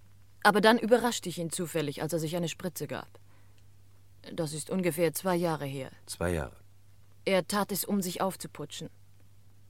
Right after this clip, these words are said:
Speaker 1: damit er noch intensiver an seiner Erfindung arbeiten konnte. So sagte er. Dann war er süchtig, glaube ich.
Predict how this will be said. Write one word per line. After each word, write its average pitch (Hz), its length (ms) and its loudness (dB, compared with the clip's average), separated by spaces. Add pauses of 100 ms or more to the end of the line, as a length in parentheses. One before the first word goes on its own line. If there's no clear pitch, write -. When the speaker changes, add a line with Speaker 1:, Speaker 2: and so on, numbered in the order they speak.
Speaker 1:
damit 196 300 6
er 208 80 6
noch 196 100 2
intensiver 208 640 0
an 196 100 2
seiner 170 260 2
Erfindung 175 540 -2
arbeiten 147 400 -2
konnte. 139 400 -10 (880)
So 156 200 -6
sagte 156 360 -6
er. 139 160 -10 (1800)
Dann 214 180 2
war 190 100 6
er 185 120 6
süchtig, 165 460 -4
glaube 143 280 -6
ich. - 300 -14